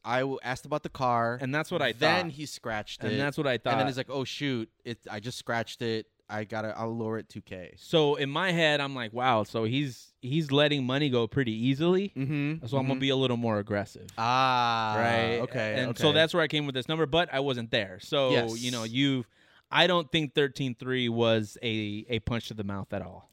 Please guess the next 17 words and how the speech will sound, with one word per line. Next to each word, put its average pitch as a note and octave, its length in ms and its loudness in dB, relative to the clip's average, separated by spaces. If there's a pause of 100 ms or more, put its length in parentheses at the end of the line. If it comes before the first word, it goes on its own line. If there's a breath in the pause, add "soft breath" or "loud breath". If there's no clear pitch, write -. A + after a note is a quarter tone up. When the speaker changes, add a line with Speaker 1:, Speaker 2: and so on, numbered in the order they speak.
Speaker 1:
Okay, A3+ 480 4
Speaker 2:
Yeah, A#2 240 6
I G#2+ 160 0
think C3+ 200 2
it D3+ 40 6
Speaker 1:
interesting. - 20 10
Speaker 2:
was C#3 100 6
a C3+ 80 4
very, C#3+ 400 4
very C#3 300 6
fair B2 600 4
entry A#2 300 -4
point. G2+ 360 -14 (340)
Speaker 1:
Yeah, F3 340 6
it C3 100 2
was C#3+ 140 0
an D#3 100 -2